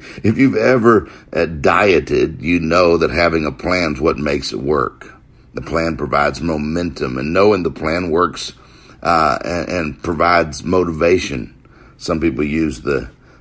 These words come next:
the keto plan. That's, uh,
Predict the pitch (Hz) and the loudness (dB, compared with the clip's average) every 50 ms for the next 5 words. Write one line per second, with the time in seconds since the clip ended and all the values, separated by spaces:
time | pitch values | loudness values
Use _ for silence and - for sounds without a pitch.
0 | _ - 69 - - - 113 117 104 92 78 - - - 80 73 65 52 50 - | _ -10 -10 -10 -4 0 4 4 6 6 4 2 0 -2 -4 -2 -2 -4 -8 -10
1 | - - - - - - - - - - - - _ 62 65 71 69 - - - | -14 -16 -20 -20 -20 -20 -20 -20 -20 -20 -20 -20 _ -6 -6 -6 -6 -6 -8 -6
2 | 71 69 62 60 53 50 - | -4 -2 -2 -2 -4 -6 -8